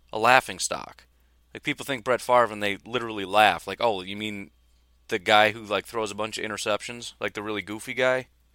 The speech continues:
who played for the Jets and the Vikings and all that drama? The guy that was crying on T V?" Like, all, all this stuff just kinda tarnished everything. So it's, it's, nothing is solidified for Aaron Rodgers, especially with all these quarterbacks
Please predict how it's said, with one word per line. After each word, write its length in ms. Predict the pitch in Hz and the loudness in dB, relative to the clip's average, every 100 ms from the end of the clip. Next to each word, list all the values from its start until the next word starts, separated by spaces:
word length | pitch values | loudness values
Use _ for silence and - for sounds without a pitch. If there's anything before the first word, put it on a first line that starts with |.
| _ | _
who 100 | 107 | -14
played 240 | - 120 - | -2 -2 -2
for 100 | 107 | -4
the 100 | 95 | -2
Jets 340 | 101 101 - | 2 2 0
and 100 | 110 | -6
the 40 | |
Vikings 500 | 92 98 101 120 110 | 0 0 0 -6 -6
and 80 | 101 | 0
all 140 | 101 98 | 0 2
that 160 | 104 | 0
drama? 500 | 92 92 92 107 110 _ _ _ _ - | -2 -6 -4 -6 -10 _ _ _ _ -12
The 80 | 104 | 0
guy 140 | 110 | 2
that 60 | 104 | 2
was 100 | 101 | -4
crying 460 | - 120 110 113 | -6 -2 0 0
on 120 | 110 101 | -2 -4
T 220 | 120 110 | -8 -8
V?" 240 | 107 113 | -6 -4
Like, 180 | 117 117 | 0 2
all, 180 | 160 160 | 4 4
all 180 | 170 214 | 6 6
this 160 | 233 | 4
stuff 320 | - - 185 - | 4 6 6 4
just 160 | 143 | -2
kinda 180 | 147 135 | 0 0
tarnished 420 | - 170 208 165 | 2 2 2 0
everything. 300 | 110 98 90 | -4 -4 -6
So 160 | - 143 | -2 0
it's, 100 | - | 0
it's, 220 | 156 - - - - | -2 -4 -6 -14 2
nothing 320 | 190 - 233 | 2 2 0
is 100 | 196 | 0
solidified 640 | - 160 170 160 143 127 | 0 4 2 4 4 4
for 120 | - 127 | 4 -2
Aaron 260 | 123 117 | -2 0
Rodgers, 380 | 139 170 120 101 | 4 4 4 -4
especially 420 | - 160 185 208 | 0 4 4 2
with 140 | 165 139 | 0 4
all 160 | 139 | 4
these 180 | 135 123 | 2 -6
quarterbacks 680 | - 143 147 143 135 - | -2 0 2 4 4 4